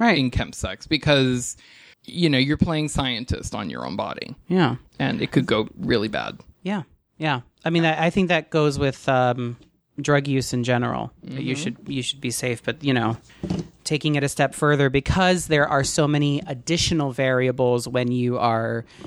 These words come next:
Speaker 1: doing drugs, and then, uh, having, you know, not only risky uh,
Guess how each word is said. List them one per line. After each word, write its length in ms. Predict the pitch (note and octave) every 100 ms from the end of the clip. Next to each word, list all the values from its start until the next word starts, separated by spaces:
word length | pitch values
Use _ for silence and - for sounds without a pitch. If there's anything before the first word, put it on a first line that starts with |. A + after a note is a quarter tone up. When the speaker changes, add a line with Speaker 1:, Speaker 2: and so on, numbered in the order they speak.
| - -
Speaker 1:
doing 260 | C#3+ C3+
drugs, 420 | B2 B2+ A#2+ A#2+
and 240 | C3 B2+ C3
then, 440 | B2+ B2 A#2+ A#2 - _ -
uh, 480 | B2+ A#2 A2+ A#2 - -
having, 640 | C3+ A#2+ B2+ B2 A#2+ B2+ -
you 100 | -
know, 140 | D#3 B2+
not 280 | D3 F3 G#3+
only 200 | C4 A3+
risky 640 | C#3+ D#3 - E3+ D#3 D3 - _ -
uh, 300 | D3 -